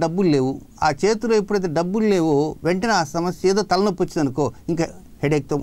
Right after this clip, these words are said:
స్టార్ట్ అవుతుంది. ఈ లోపల ఆ పిల్లలు ఎవరో ఒకరు ఏదో అన్నారు, ఇంకా మొదలవుతుంది. ఆ, అది చూస్తే అక్కడ లేదు, ఇక్కడ చూస్తే ఇది లేదు, ఎక్కడ చూస్తే అది లేదు, ఇంకా వరుసగా అన్నీ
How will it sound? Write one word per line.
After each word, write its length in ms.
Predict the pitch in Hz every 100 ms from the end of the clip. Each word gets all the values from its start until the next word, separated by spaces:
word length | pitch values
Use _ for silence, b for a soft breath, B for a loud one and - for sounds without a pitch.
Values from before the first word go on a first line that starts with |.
| 131
స్టార్ట్ 240 | 120 113 -
అవుతుంది. 320 | - - - - B B B B B 220
ఈ 20 | 226
లోపల 220 | 202 226 190 180 - - - 165
ఆ 20 | 143 139 127 123
పిల్లలు 240 | 180 190 165
ఎవరో 140 | 165 160
ఒకరు 140 | 160 147
ఏదో 100 | 147 131
అన్నారు, 280 | 127 113 - -
ఇంకా 120 | 131 123
మొదలవుతుంది. 500 | 131 135 113 - - - - - - - -
ఆ, 40 | 165 135
అది 120 | 143 156
చూస్తే 200 | 156 - 147
అక్కడ 120 | 151 170
లేదు, 140 | 180 147
ఇక్కడ 140 | 147 123
చూస్తే 160 | 120 139
ఇది 80 | 143
లేదు, 120 | 180 135
ఎక్కడ 140 | 135 131
చూస్తే 140 | 120 139
అది 100 | 165
లేదు, 120 | 180 170
ఇంకా 120 | 175 180
వరుసగా 360 | - 254 254 214
అన్నీ 300 | 214 277 233